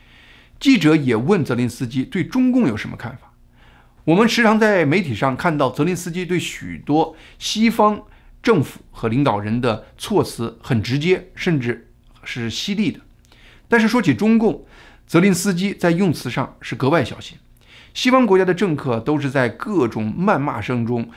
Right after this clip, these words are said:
一步步走上来的，而西方政客的行为是受普世价值、民意和权力制衡等因素约束的。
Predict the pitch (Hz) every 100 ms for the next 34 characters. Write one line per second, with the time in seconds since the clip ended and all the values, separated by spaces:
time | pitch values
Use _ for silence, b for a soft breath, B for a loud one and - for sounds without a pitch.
0 | B - 127 143 123 120 - - 123 -
1 | - - _ B B B - 143 139 240
2 | 247 240 240 175 123 117 110 135 117 113
3 | B B - 180 170 139 - 123 147 143
4 | 202 127 - 123 120 117 175 175 123 123
5 | 120 - 123 120 175 139 - 160 - 117
6 | 156 98 110 123 135 135 113 b - 202
7 | 208 170 -